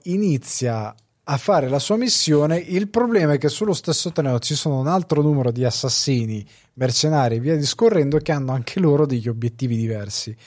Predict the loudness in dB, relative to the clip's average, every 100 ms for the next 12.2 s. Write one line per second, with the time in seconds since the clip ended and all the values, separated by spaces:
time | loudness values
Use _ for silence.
0 | -20 -20 _ -2 0 2 0 0 0 0
1 | -2 -4 -2 -4 -6 -12 -12 -16 _ _
2 | _ _ _ 0 2 2 2 2 2 2
3 | 2 0 0 0 -2 -2 -2 -2 0 0
4 | 2 2 2 0 -2 -6 -8 -4 0 0
5 | 0 -4 -4 -4 -2 -4 -2 -2 -2 -4
6 | -8 -8 -10 -12 _ _ _ _ -6 -2
7 | -2 -2 -2 0 0 0 0 -2 -2 -2
8 | -4 -4 -4 -4 -4 -4 -2 0 0 -2
9 | -6 -6 -4 -4 -4 -4 -4 -2 -4 -2
10 | -4 -4 -6 -4 -4 -4 -4 -4 -4 -2
11 | 0 0 -2 -4 -6 -4 -4 -4 -8 -6
12 | -8